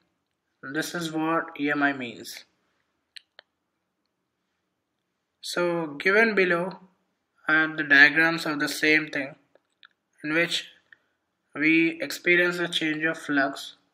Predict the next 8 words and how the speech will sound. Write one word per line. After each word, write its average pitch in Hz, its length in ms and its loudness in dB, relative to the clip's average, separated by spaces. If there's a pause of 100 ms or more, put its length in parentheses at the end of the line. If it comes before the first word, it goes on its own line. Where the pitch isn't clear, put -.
which - 420 -6 (400)
consequently 165 960 0
generates 160 500 -8
an 160 260 -4
induced 165 480 -2
electric 127 440 -6
field. 104 280 -14 (3000)
Fine. - 340 -2